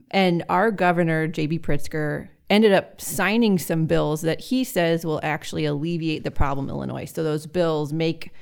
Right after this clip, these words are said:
voting more accessible. So what does he do? He makes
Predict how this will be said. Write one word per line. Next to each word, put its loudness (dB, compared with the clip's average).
voting 8
more 4
accessible. 2
So 0
what -2
does 2
he -2
do? -6
He 0
makes 2